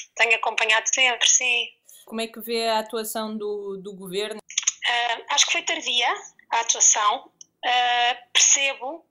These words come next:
Speaker 1: que é muito mais difícil atuar num contexto europeu, percebo que é muito mais difícil atuar num contexto em que a população nunca teve contacto com este género de situação, que há muito mais resistência,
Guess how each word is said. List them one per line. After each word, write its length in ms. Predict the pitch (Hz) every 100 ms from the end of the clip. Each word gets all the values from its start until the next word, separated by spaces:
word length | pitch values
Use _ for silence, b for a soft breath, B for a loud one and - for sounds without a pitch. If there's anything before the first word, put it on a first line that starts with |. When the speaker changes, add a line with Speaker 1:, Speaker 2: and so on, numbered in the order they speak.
| _ _ -
Speaker 1:
que 180 | -
é 80 | 254
muito 420 | 247 254 269 254
mais 220 | 262 247 233
difícil 460 | 233 254 254 247
atuar 500 | 240 - - 240 233 233
num 140 | 233
contexto 520 | 247 233 240 233 -
europeu, 600 | 226 220 - 226 254 - _ B B B B B -
percebo 520 | - - 262 247 -
que 120 | 269
é 40 |
muito 320 | 254 254 254 -
mais 220 | 247 233
difícil 500 | 233 - 240 - 240
atuar 380 | 240 240 240 233
num 120 | 240
contexto 500 | 240 240 240 240 -
em 160 | 247 233
que 200 | - 247
a 40 |
população 480 | 240 - 247 233 233
nunca 200 | 240 240
teve 200 | 262 233
contacto 540 | - 233 226 - - - _ _ - -
com 160 | 254 247
este 320 | 247 - -
género 640 | - 233 240 233 220 208 - -
de 200 | 233 226
situação, 760 | 220 233 - 208 233 220 220 - B B B B B B
que 120 | - 254
há 100 | 247
muito 280 | 262 247
mais 200 | 247 254 247
resistência, 1040 | 233 247 - - 233 233 - 254 285 339